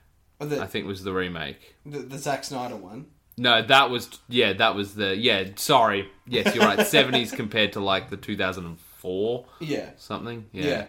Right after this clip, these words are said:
Speaker 1: I think, uh, 'cause, I don't know, I just, I really like zombies as a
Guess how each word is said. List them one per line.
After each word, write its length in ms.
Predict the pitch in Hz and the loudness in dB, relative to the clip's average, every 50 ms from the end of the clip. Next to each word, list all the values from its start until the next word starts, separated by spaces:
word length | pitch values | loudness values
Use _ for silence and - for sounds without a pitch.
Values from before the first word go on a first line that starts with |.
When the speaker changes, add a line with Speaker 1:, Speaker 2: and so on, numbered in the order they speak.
| - | -6
Speaker 1:
I 100 | - 175 | -4 -4
think, 180 | 190 214 196 - | -4 -4 -4 -6
uh, 180 | 156 165 156 151 | -6 -8 -8 -8
'cause, 280 | - - 165 151 147 151 - - - - - - - - - - - | -6 -6 -4 -4 -6 -10 -14 -20 -20 -20 -20 -20 -20 -20 -16 -8 -2
I 80 | - 147 | 0 0
don't 100 | 135 117 | 0 -2
know, 80 | 117 - | -4 -2
I 100 | 151 180 | 0 0
just, 240 | 180 170 165 - - | 0 0 -2 -4 -2
I 120 | 151 180 | 0 0
really 240 | 202 214 208 190 180 | 2 4 4 2 2
like 220 | 156 135 127 135 143 | 2 2 -2 -2 -2
zombies 420 | 139 143 135 131 135 135 131 135 | -4 -4 -2 -2 -2 -2 -2 -2
as 200 | 127 120 131 127 | -4 -6 -4 -4
a 360 | 131 127 117 117 117 113 - | -4 -4 -4 -6 -10 -12 -14